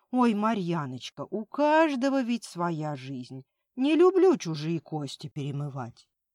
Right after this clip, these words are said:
У самой забот хватит». В клубе играла музыка.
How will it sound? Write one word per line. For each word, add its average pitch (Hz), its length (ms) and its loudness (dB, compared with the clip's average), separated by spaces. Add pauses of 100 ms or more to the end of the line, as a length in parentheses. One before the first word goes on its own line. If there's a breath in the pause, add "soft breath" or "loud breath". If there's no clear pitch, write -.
У 330 100 2
самой 359 500 4
забот 185 440 0
хватит». 143 600 -8 (600)
В - 40 -20
клубе 302 340 4
играла 214 360 0
музыка. 156 600 -6